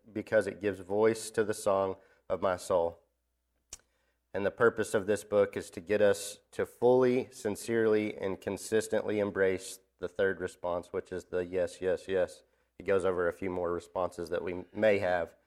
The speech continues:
which may not be the correct response.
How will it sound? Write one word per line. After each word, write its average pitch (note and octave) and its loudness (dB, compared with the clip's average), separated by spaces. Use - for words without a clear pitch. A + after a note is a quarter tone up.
which - -8
may G2 2
not F#2 0
be F#2 -4
the E2+ -4
correct G2 0
response. - -6